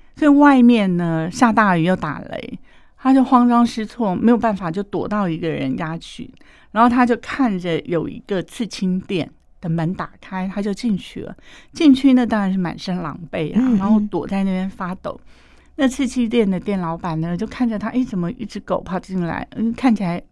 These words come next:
Speaker 1: 还蛮善良的狗，他就帮他打理好，就是擦干啊，然后弄一点肉肉啊，弄一点那个水给他喝。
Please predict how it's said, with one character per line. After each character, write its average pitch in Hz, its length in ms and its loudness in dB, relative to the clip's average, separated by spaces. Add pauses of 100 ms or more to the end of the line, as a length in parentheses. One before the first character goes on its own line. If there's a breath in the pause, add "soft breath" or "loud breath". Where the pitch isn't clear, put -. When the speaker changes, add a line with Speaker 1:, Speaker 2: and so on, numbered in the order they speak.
Speaker 1:
还 - 160 -10
蛮 196 160 -2
善 202 280 -2
良 165 180 -4
的 165 100 -6
狗， - 200 -10 (280 soft breath)
他 214 140 -4
就 214 80 -2
帮 202 140 -8 (120)
他 185 200 -2
打 151 260 -8
理 170 180 -4
好， - 320 -8
就 180 120 -6
是 175 340 -4 (140)
擦 185 240 -12
干 180 320 -6
啊， 170 180 -6
然 165 100 -6
后 185 200 -4
弄 170 280 -4
一 170 80 -6
点 170 240 -4 (180)
肉 190 200 -4
肉 175 220 -4
啊， 160 400 -6
弄 175 200 -4
一 165 60 -4
点 156 340 -6
那 165 80 -6
个 156 140 -4
水 - 320 -8
给 - 80 -12
他 175 160 -10
喝。 - 240 -12